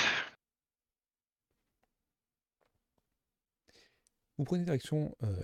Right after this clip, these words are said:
la navette. Navette qui vous coûte que une pièce par personne. Et vous faites le voyage en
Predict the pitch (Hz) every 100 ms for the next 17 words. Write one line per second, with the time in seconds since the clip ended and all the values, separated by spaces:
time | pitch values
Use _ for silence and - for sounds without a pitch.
0 | 90 110 165 139 90 78 95 _ - -
1 | _ _ _ _ _ _ _ _ _ -
2 | 117 127 - 113 110 127 - - - -
3 | 123 - 117 113 101 98 95 - 113 -
4 | _ _ _ _ _ _ _ _ _ _
5 | _ _ _ _ _ _ - 127 143 110
6 | 101 131 - 104 92 98 117 127 - -
7 | - 120 127 143